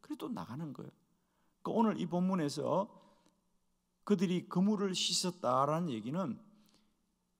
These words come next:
이제는 다 끝났다는 얘기입니다. 어떻게 끝났어요? 예, 아유, 지난밤에는 그냥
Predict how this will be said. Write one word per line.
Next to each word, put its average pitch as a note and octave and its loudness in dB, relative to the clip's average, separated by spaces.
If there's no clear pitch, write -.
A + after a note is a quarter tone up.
이제는 G3+ 0
다 - -14
끝났다는 C4 -8
얘기입니다. - -16
어떻게 E3 -4
끝났어요? D#3+ 0
예, A2+ -10
아유, A2+ -10
지난밤에는 A#2 -2
그냥 - -10